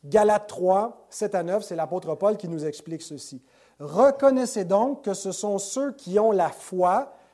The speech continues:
qui sont fils d'Abraham. Aussi l'Écriture, prévoyant que Dieu justifierait les païens par la foi, a d'avance annoncé cette bonne nouvelle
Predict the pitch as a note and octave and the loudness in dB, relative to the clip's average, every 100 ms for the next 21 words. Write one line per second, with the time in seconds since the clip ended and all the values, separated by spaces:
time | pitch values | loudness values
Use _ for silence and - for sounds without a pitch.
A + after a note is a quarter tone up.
0 | _ - F3+ A3 G#3+ A3 D4+ A#3+ F3 E3 | _ -12 -4 0 0 -2 -4 -4 -2 -2
1 | D3 C#3 B2 A2+ _ _ _ - A3 A3 | -2 -4 -8 -16 _ _ _ -2 0 0
2 | B3+ B3 C4+ A3+ A3+ - G#3 B3+ B3+ B3 | -2 -2 -4 -6 -6 -2 0 0 -2 -4
3 | A3+ A3+ G#3 G#3+ G#3+ F3+ D3 E3 A3 A3 | 2 2 2 0 -4 -6 -6 -6 -2 -2
4 | F#3+ C4 - - C4 - A3 A3 G#3 F3+ | -4 -8 -8 -10 -8 -4 -2 0 0 -2
5 | F#3+ F3 F#3 F#3+ F#3+ A3 G3+ F3 - D3 | -2 -2 -4 -6 -4 -4 -2 -4 -6 -4
6 | D3+ D#3 - _ _ _ F3 F3 G#3+ A#3 | -4 -6 -12 _ _ _ 0 6 6 6
7 | C4 A#3 G#3+ G3 F#3+ A3+ G#3+ E3 D3+ F#3+ | 4 2 2 0 0 -2 -2 -4 0 0
8 | G3+ G3 F3+ F#3+ G3+ G3 | 2 0 2 4 4 2